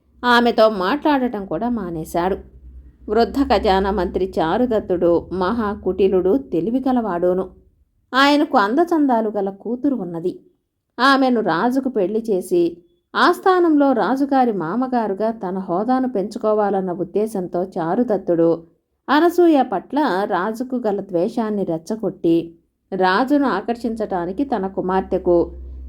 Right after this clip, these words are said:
రాజును కలుసుకునే సన్నివేశాలు సృష్టించాడు. తపన కుమారుణ్ణి చారుదత్తుడి కుమార్తె చంద్రిక ఆకర్షించసాగింది. ఈ సంగతి పొడగట్టగానే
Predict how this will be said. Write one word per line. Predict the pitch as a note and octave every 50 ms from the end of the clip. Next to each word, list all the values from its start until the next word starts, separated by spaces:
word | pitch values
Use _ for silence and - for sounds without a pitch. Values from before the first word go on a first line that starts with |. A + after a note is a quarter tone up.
| - A#3
రాజును | G3 G3+ G#3+ C#4 E4 D#4 F#4+ F#4 F#4 F4
కలుసుకునే | F#4 C#4 B3+ C4 B3+ - - A3 G#3+ G#3+ A3
సన్నివేశాలు | A3+ - F#3+ E3 G3+ A#3+ B3+ A#3+ A3+ G#3 G#3+ - F3 E3+ F#3+ B3+ C4+
సృష్టించాడు. | C4+ - G3+ G3+ - - F3 E3+ E3+ E3 G3+ F3+ F3 F#3 - - - _ _ _ _ _ _ _ _ _ _ _ _ _ C4+
తపన | C#4 C#4 D#4 D#4 D#4+
కుమారుణ్ణి | D#4+ D4 B3+ C4 A#3+ A3 G#3+ G#3 G3+ G#3+ A#3 C4 C4+ C4 A#3
చారుదత్తుడి | F#3 F#3 A3+ C4+ C#4+ C#4+ C#4 B3+ B3+ - B3 G#3+ G#3
కుమార్తె | G#3 G3 G3 G#3 G#3 G#3+ G#3 - G3+
చంద్రిక | G3 - - E3+ D#3+ F#3 G3+ A3+ A3+ A3 A3+ A#3
ఆకర్షించసాగింది. | A#3+ A3+ F#3+ F3+ F3+ - G#3+ A3 - A#3 A3+ A3 G#3 G#3+ - F#3+ F3+ F3+ F#3 F#3+ F#3+ F#3+ G#3 G3 - - - - - - - - - - - - - -
ఈ | F#3+ G3 G3+ A3
సంగతి | - - E3+ F#3 G#3+ C4+ D#4 D#4 D#4+
పొడగట్టగానే | D4 - A#3+ F#3 A3+ A#3+ B3+ B3+ B3+ B3 A#3 A#3+ A3 G3 G3+ G#3+ A3 A3+